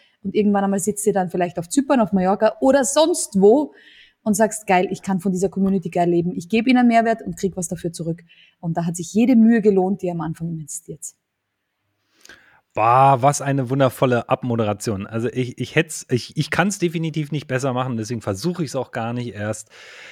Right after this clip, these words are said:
Speaker 2: Ich freue mich, dass du heute da warst. Ich hoffe, ihr konntet was mitnehmen. Schreibt uns gerne auch eine E-Mail an auf unserer Webseite sichtbarkeits-soforthilfe punkt de.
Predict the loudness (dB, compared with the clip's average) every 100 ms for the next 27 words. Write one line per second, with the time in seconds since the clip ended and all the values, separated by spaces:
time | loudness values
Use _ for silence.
0 | -20 -4 -4 -2 -2 -2 -4 -6 -4 -4
1 | -2 -2 0 0 -4 -8 -12 -6 -6 -4
2 | -8 -8 -6 -6 -6 -6 -6 -6 -4 -4
3 | -4 -4 -2 -2 -4 -8 -4 -4 -4 -6
4 | -8 -6 -4 -2 -2 -4 -6 -6 -6 -8
5 | -8 -6 -4 -4 -2 -4 -4 -6 -6 -4
6 | -2 -2 -4 -8 -8 -4 -4 -4 -6 -6
7 | -8 -6 -6